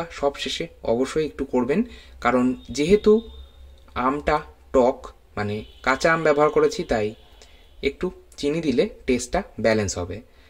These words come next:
কাঁচা আমের টক ভাবটা ব্যালেন্স হবে। আর এই রান্নায় কিন্তু কোনো রকম দই বা টমেটোর ব্যবহার করার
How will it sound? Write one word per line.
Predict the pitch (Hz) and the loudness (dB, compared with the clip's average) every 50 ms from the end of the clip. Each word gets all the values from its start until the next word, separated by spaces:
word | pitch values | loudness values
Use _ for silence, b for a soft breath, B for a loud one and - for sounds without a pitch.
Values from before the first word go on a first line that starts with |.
| b b b b _ | b b b b _
কাঁচা | - 143 143 - 170 165 | -2 0 0 2 0 0
আমের | 160 175 180 - | 0 -4 -2 0
টক | - 131 120 117 - | 0 0 0 0 -2
ভাবটা | 117 113 113 - - 170 214 - - - | -2 -4 -4 -2 -4 -4 -4 -4 -8 -4
ব্যালেন্স | 113 107 101 98 92 90 - | -2 -2 -2 -2 -4 -6 -8
হবে। | - 95 92 - - b b b b b b b b | -10 -10 -10 -12 -12 b b b b b b b b
আর | - 101 101 104 104 - - | -4 -2 0 0 -2 -4 -2
এই | - 165 185 | 2 2 4
রান্নায় | 196 202 202 202 214 214 214 | 4 6 6 6 4 4 4
কিন্তু | - 135 123 - 165 | 2 -2 -2 -2 -4
কোনো | - - 135 127 123 | -4 0 0 2 2
রকম | 123 117 - 127 127 127 123 - - 113 113 113 | 2 2 2 0 0 0 -2 -6 -12 -12 -6 0
দই | 131 135 147 160 175 180 | 2 2 2 2 0 -2
বা | 139 120 110 107 104 - | -2 -4 -4 -4 -4 -6
টমেটোর | - 123 131 139 143 139 131 123 | -4 -4 -2 -2 -2 0 2 2
ব্যবহার | 139 120 113 117 120 | 2 2 2 0 -2
করার | 117 - 117 151 185 | 0 0 0 0 -2